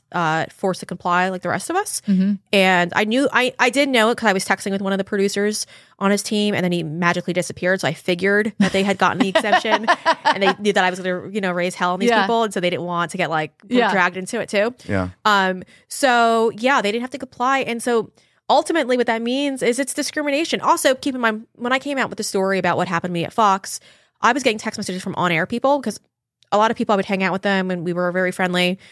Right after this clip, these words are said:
Speaker 1: Um, but they didn't want to get dragged into the mud with me going after Fox. And so they text me on the side, say, "Hey, listen, like,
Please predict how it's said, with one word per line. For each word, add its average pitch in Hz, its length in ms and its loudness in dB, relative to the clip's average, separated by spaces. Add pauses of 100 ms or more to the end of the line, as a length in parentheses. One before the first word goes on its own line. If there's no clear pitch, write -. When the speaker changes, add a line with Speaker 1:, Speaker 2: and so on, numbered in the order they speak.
(260)
Speaker 1:
Um, 170 420 2 (260)
but 196 160 -2
they 196 80 4
didn't 196 220 2
want 175 500 0
to - 80 -8
get 175 140 -2
dragged 160 560 2
into - 160 -16
the 170 80 -8
mud 170 380 0
with 190 180 -2
me 175 100 -4
going 170 180 -2
after 151 140 -8
Fox. 208 460 2
And 175 100 -8
so 180 300 0 (240)
they - 80 -2
text - 160 -2
me 202 60 -2
on - 20 -2
the 185 60 -6
side, 175 180 -2
say, 190 60 -4
"Hey, 202 100 -2
listen, 190 240 -2
like, 180 160 -4